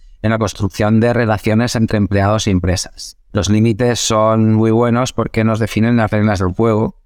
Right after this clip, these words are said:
y podemos llevarlos hasta donde consideremos oportuno, pero siempre teniendo en cuenta que más allá de esa línea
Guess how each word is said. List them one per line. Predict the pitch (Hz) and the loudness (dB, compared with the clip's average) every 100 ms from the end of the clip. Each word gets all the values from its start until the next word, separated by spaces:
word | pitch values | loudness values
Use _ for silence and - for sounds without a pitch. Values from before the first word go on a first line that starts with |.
| _ | _
y | 113 | -6
podemos | 110 104 104 113 | -2 0 2 0
llevarlos | 110 113 120 127 110 | 0 0 0 0 -2
hasta | 113 - | -4 -2
donde | 98 101 98 | 0 2 0
consideremos | - 104 101 104 95 104 117 123 | -2 -2 0 0 0 2 0 0
oportuno, | 110 113 110 127 131 147 | -2 -2 0 0 0 0
pero | 101 95 | -2 -2
siempre | - 98 90 113 120 - | 0 -2 0 -2 -2 -6
teniendo | - 101 107 110 | -2 0 2 0
en | 110 | 0
cuenta | 120 113 131 131 | 0 0 0 -2
que | 104 | 0
más | 98 107 123 | 0 0 0
allá | 110 113 | 0 2
de | 113 | 0
esa | 107 104 | 0 0
línea | 113 117 117 123 | 2 4 2 0